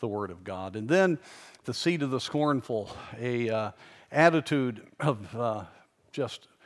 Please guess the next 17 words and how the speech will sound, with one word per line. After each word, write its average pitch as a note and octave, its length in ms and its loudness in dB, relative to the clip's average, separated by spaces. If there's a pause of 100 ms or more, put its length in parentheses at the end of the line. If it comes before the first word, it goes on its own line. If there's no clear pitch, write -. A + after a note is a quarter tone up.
(400)
uh, - 280 -16
looking C#3+ 480 2
down C#3+ 460 6
on A#2+ 240 -2
the A2+ 80 -2
Word A2+ 260 -4
of G2+ 80 -10
God, G2 300 -6
making D3 400 0
fun E3 480 2
of C3+ 240 -4
people D#3 380 -4
who C3 180 -2
desire C3 480 -2
to B2 80 -6
put D3 240 -6
the A#2+ 120 -8